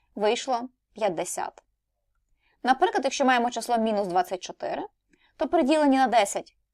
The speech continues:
ціла частина відділення мінус два, мінус два множене на десять мінус двадцять. Що нам це дало? Ми з плавних значень, з суцільних значень, у котрих можуть бути п'ятдесят шість, п'ятдесят п'ять,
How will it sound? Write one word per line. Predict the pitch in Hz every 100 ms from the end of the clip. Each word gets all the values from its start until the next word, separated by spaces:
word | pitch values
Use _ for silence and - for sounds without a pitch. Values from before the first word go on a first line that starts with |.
| _ _ -
ціла | - 233
частина | 233 220 214 196
відділення | 180 170 170 160 - -
мінус | 208 160 156
два, | 156 240 - _ _ _ _
мінус | 247 247 240
два | 220 185
множене | 185 185 165
на | 170
десять | 403 415 359 - _ _ _ _ _
мінус | 208 226 196
двадцять. | 160 - - - _ _ _ _ _ _ _ _ _ _ _ _ _
Що | - 311
нам | 330 269
це | 240
дало? | 175 110 - - _ _ _ _ _ -
Ми | 254 330 -
з | 214 262 226 - _ _ _ -
плавних | 285 240 202 214 - - -
значень, | 277 277 277 - 330 359 _ -
з | 226 -
суцільних | - 320 - 277 208 208
значень, | 208 233 226 - 254 302 _ _ _
у | 254
котрих | - - 285 269
можуть | 262 214
бути | 220 185
п'ятдесят | 240 294 403 415
шість, | - 254 247 -
п'ятдесят | 262 359 359
п'ять, | - - 233 226